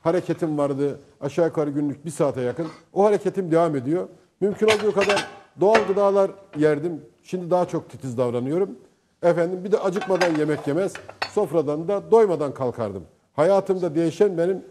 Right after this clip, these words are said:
tek tuz oldu. E, tuzla birlikte ve uyku düzenim şeye girdi. Yani neredeyse, Abdullah Beyciğim, neredeyse ben yatağa yastığımı koyarken uyuyorum.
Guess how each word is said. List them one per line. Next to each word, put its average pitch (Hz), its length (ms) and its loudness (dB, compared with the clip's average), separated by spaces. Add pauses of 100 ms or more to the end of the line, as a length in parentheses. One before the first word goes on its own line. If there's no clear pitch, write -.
(160)
tek 196 280 0
tuz 175 220 0
oldu. 151 360 0 (240)
E, 147 140 -4
tuzla 170 420 0
birlikte 147 540 0 (420)
ve 180 120 4
uyku 175 400 0
düzenim 170 460 0 (540)
şeye 143 200 0
girdi. 107 360 -4 (320)
Yani 165 280 0
neredeyse, 190 600 2 (760)
Abdullah 165 380 0
Beyciğim, 131 420 -2
neredeyse 170 600 0
ben 175 260 0
yatağa 160 520 0 (260)
yastığımı 175 680 0
koyarken 190 580 4
uyuyorum. 98 380 -8